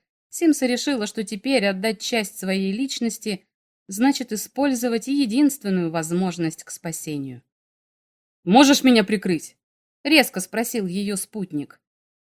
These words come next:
И Симса, занятая собственными отношениями с древней, смущённо взглянула на него. Мужчина сражался с собственным оружием,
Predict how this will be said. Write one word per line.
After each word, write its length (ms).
И 180
Симса, 520
занятая 520
собственными 680
отношениями 760
с 100
древней, 600
смущённо 680
взглянула 580
на 100
него. 420
Мужчина 500
сражался 640
с 100
собственным 580
оружием, 580